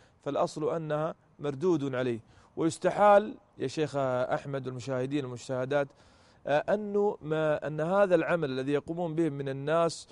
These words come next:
وهم يرونه أنه حسناً والصحابة رضوان الله عليهم لم يعملوا، فالأصل أن الصحابة المفترض هم أسبق الناس في اتباع السنة عن النبي عليه الصلاة والسلام،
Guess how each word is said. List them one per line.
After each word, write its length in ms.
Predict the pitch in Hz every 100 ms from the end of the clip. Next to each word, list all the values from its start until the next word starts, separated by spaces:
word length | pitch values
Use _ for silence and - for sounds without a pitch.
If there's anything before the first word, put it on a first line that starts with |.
| - _
وهم 180 | 139 151
يرونه 500 | 156 190 190 175 156
أنه 260 | 151 151 143
حسناً 540 | - 185 190 139 117 - - - -
والصحابة 560 | 131 - 160 208 190 180
رضوان 200 | 170 175
الله 160 | 170
عليهم 400 | 151 170 156 160 - _ -
لم 280 | 151 208 214
يعملوا، 440 | 180 175 175 190 - _ _
فالأصل 460 | - 190 247 214 214
أن 140 | 214
الصحابة 460 | 208 - 196 226 208
المفترض 400 | 220 208 214 196
هم 200 | 214 214 - _
أسبق 360 | 240 - 226 214
الناس 320 | 214 233 180
في 220 | 175 170
اتباع 340 | 156 - 185 147
السنة 380 | 151 185 156 120
عن 140 | 139
النبي 280 | 143 131 127
عليه 100 | 127
الصلاة 220 | 117 123
والسلام، 300 | - 127